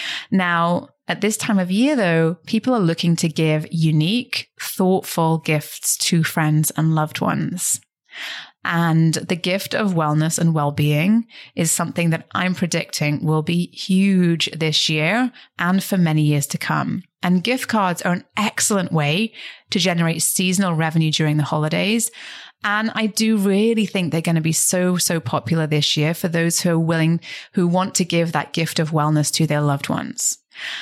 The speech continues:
And when you are able to position your gift cards in this way to your clients, not only will you get that boost of revenue coming into the studio, but the, the, the, the benefit is twofold, because you also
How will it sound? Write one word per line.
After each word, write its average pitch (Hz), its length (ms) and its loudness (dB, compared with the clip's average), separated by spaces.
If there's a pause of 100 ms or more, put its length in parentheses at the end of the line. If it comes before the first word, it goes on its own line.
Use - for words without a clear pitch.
(220)
And 196 220 2
when 214 220 4
you 269 460 4
are 190 240 0
able 175 300 0
to - 140 -4
position 170 540 2
your 165 140 2
gift 151 240 -4
cards 165 320 -2
in 156 180 2
this 233 240 0
way - 420 -4 (360)
to 226 120 0
your 202 160 2
clients, - 640 -6 (460)
not 202 300 0
only 226 340 4
will 185 300 2
you 165 280 2
get 160 440 -2 (340)
that 165 180 -4 (280)
boost 170 340 2
of 165 220 -2
revenue 160 340 0
coming 165 320 0
into 156 300 0
the 156 100 0
studio, 147 640 2 (1080)
but 190 180 0
the, - 180 -4 (100)
the, 165 440 2
the, 160 540 2
the 165 80 -2
benefit 196 440 0
is 165 120 0
twofold, - 580 0
because 175 380 0
you 180 240 0
also 170 800 0